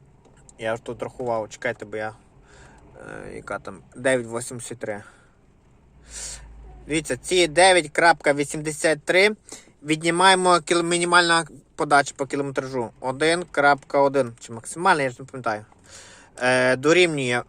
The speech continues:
Множимо на двадцять один. Це сума за кілометраж.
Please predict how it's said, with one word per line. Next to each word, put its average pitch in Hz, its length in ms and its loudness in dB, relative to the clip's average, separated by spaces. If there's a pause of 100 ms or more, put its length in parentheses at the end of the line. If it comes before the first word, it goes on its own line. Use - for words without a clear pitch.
(200)
Множимо 185 640 2
на 160 760 4
двадцять 165 460 2
один. 160 320 2
Це 160 360 6 (320)
сума 196 440 4
за 165 500 8
кілометраж. 170 720 4